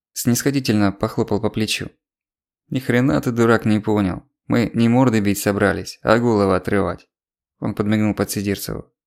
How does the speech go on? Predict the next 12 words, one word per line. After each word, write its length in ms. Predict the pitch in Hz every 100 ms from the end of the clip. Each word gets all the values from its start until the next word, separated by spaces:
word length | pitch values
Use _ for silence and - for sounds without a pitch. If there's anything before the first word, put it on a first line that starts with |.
| _
«Согласен?» 800 | - 110 110 131 139 95 87 _ _ _ _ _ _ _ _ -
«Как 260 | 147 135
пионер, 400 | 139 127 123 101
всегда 340 | - 117 110 107
готов». 460 | 101 101 95 - _ _ _ _ _ -
Подсидерцев 560 | 110 - 135 127 110
поиграл 360 | - 107 107 101
тяжёлыми, 520 | 113 107 120 117 101
как 160 | 101 107
у 40 |
борца, 320 | 104 107 -
плечами. 540 | 101 104 - 98 98